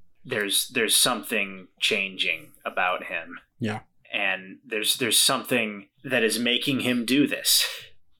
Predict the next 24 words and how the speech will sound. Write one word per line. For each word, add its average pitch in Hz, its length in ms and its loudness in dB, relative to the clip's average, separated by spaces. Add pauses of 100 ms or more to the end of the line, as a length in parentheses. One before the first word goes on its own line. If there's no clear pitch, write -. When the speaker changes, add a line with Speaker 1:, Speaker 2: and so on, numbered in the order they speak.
(100)
Speaker 1:
And 95 520 -6 (240)
he 101 200 -6
is 98 200 -6
not 107 340 4 (220)
thrilled 127 380 4
about 85 300 -4
it. - 220 -4 (420)
Speaker 2:
Do 135 80 6
you 127 120 8
think 139 280 2
that - 160 2
this 127 180 4
is 117 140 2
the 120 100 4
moment 113 380 4
in 113 120 -2
which 113 180 0
he 120 120 2
realizes 113 800 -2
that 117 160 4
the 117 60 -4
transformation 113 640 -2
is 110 120 -6
happening? 113 420 -6